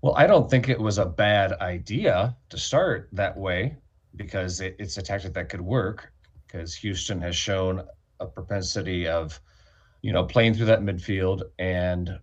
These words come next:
building their attack that way. And so if we set back and clog that up a little bit and try to take it away, you know, it's not a bad idea in principle.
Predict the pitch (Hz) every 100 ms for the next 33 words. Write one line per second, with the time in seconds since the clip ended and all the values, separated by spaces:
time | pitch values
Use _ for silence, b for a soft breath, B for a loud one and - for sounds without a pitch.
0 | 87 113 113 104 101 92 98 87 80 90
1 | 95 113 98 92 104 92 87 101 95 -
2 | 92 - 135 165 98 - - - 98 92
3 | 90 87 - _ _ _ _ _ _ _
4 | _ - - 110 107 95 92 180 120 98
5 | 90 98 92 87 87 95 80 92 - 101
6 | 120 131 - 165 92 110 98 92 90 80
7 | 185 202 - 76 71